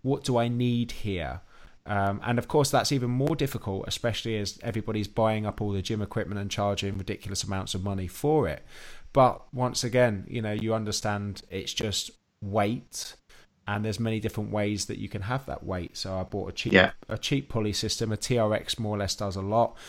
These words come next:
Speaker 1: Lucky to still have the box left over from my box jump Everest. Um,
Speaker 2: Mm-hmm.
Speaker 1: and, you know, I have a combination of more weight strength based, you know,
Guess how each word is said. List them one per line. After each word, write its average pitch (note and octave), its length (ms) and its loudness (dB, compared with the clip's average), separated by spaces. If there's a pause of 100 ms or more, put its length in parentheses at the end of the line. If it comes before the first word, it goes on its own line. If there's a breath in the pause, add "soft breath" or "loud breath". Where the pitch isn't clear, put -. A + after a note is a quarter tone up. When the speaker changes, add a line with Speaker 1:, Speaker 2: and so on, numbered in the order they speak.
(180 loud breath)
Speaker 1:
Lucky C3 380 2
to A2+ 100 -4
still A2+ 220 0
have G#2+ 140 0
the G#2 60 -4
box - 460 0
left A2 240 -2
over A2 220 0
from G#2 160 -10
my G2+ 200 -2
box - 300 -2
jump G2+ 180 -4
Everest. A#2+ 540 0 (400 loud breath)
Um, B2 100 4
Speaker 2:
Mm-hmm. B2 380 8
Speaker 1:
and, C3 500 4 (120)
you C#3 140 0
know, G#2+ 100 2
I G#2 60 2
have B2 120 2
a A#2+ 60 0
combination A#2 680 0
of A#2 140 -4
more A2+ 440 2 (340 soft breath)
weight A#2 400 2
strength - 720 0
based, A2 500 0
you A2 140 -4
know, G2 200 -2